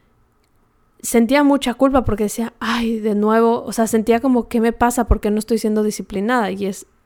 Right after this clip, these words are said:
ahora es como, "Wow, obvio tiene sentido". Ya ni siquiera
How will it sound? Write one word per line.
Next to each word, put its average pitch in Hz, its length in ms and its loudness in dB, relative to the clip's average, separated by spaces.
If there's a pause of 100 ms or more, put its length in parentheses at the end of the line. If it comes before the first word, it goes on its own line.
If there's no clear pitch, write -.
ahora 226 580 4
es 226 160 -6
como, 254 240 -4
"Wow, 220 460 2 (180)
obvio 277 320 2
tiene 226 240 0
sentido". 220 360 -2
Ya 214 180 2
ni 285 100 2
siquiera 254 480 2